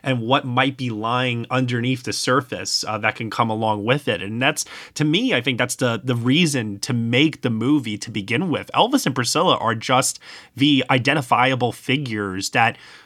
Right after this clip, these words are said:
will draw the audience in. You, you could have made this story about two original unknown characters,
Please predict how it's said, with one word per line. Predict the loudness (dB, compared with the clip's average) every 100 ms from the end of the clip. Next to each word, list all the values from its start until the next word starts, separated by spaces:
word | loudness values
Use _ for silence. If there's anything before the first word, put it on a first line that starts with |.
| _
will | 2 4
draw | 4 -2 0 4 4
the | 2 2
audience | 2 4 2 0 -2 2
in. | 4 4 0 -12 _ _
You, | 0 2
you | 2 2
could | 2
have | 2
made | 4 4 2
this | 2 0
story | 2 2 4 4
about | 4 4 2 2
two | -2 2 4 4 2 0 -2
original | 0 2 0 2 0 0 0
unknown | 0 2 2 2 2 -2
characters, | -2 2 2 2 -2 -2 0 -2